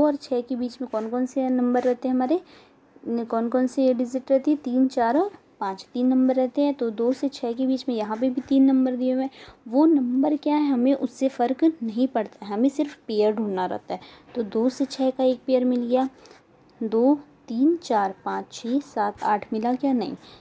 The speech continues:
चार से अब मैं check करूँगी, चार से पाँच मिल गया, क्योंकि चार और पाँच के बीच में जब हम संख्या पढ़ते हैं उस पे एक भी अंक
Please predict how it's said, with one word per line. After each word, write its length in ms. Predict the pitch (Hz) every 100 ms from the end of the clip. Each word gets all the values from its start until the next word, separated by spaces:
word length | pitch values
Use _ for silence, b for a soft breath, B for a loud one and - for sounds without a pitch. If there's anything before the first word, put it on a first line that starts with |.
| - -
चार 280 | 233 220 254
से 140 | 285
अब 80 | 269
मैं 140 | 269
check 240 | 262 254 247
करूँगी, 280 | 254 254
चार 300 | 247 233 214
से 160 | 226 262
पाँच 340 | 262 233 240 240
मिल 140 | 220
गया, 160 | 220 240
क्योंकि 220 | 240 220
चार 280 | 226 214 226
और 120 | 254
पाँच 260 | 254 240 -
के 140 | 247
बीच 300 | 214 233 254 277
में 80 | 254
जब 180 | 247
हम 200 | 240 247 247
संख्या 440 | 247 233 233 254
पढ़ते 400 | 262 240 - 226
हैं 220 | 240 247 262 B B -
उस 120 | 233 -
पे 120 | 254 -
एक 200 | 220 247
भी 200 | 240 247
अंक 260 | 247 277